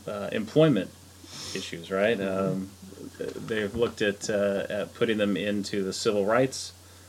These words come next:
Speaker 1: uh, Act, which would force everyone, uh, to comply. And so it does, it removes the dialogue from it to say, "Okay, here's, here's a different position on this,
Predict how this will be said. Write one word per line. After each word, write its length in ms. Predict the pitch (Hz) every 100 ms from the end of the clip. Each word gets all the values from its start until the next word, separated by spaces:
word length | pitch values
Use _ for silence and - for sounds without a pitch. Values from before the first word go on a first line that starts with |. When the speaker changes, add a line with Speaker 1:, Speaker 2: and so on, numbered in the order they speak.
| - - -
Speaker 1:
uh, 220 | 95 95 -
Act, 400 | 98 98 98 -
which 340 | 110 107 -
would 380 | - 113 110 95
force 680 | - - - 139 139 131 -
everyone, 840 | 127 107 107 104 104 98 98 95 - - - - - -
uh, 200 | 98 98 95
to 180 | - 110
comply. 800 | - 101 - 107 95 85 85 95
And 120 | 113
so 160 | - 120
it 100 | 104
does, 180 | 139 113
it 80 |
removes 420 | 104 110 117 117 104
the 100 | 101
dialogue 800 | 101 113 147 95 87 85 87 98 - -
from 220 | 104 95
it 120 | 92
to 80 | -
say, 160 | - 104
"Okay, 320 | 104 - 98
here's, 420 | 98 123 123 120 - - - - - - -
here's 480 | - 139 139 135 - - -
a 460 | 110 104 101 98 95 - 107
different 400 | 110 120 - 120 -
position 520 | 101 110 104 123 113
on 300 | 110 107 98
this, 500 | 101 117 127 -